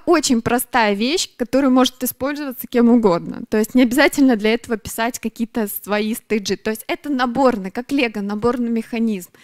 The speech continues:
Вы можете в-, э, использовать это е-, для автоматизации, если у вас есть какие-то такие подроб-, потребности. Но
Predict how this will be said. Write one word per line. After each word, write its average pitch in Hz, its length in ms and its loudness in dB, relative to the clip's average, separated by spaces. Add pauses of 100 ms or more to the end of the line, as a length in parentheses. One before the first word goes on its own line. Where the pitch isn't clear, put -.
(340)
Вы 254 80 -8
можете 277 340 -2
в-, 233 300 -10
э, 202 380 -2
использовать 254 640 0
это 226 200 -4
е-, 196 160 -6
для 202 480 -2 (220)
автоматизации, 214 920 -4
если 190 320 -4
у 185 60 -2
вас 180 240 -6
есть 185 200 -4
какие-то - 380 -12
такие 185 320 -10
подроб-, 180 560 -6
потребности. 180 760 -12 (600)
Но 262 240 4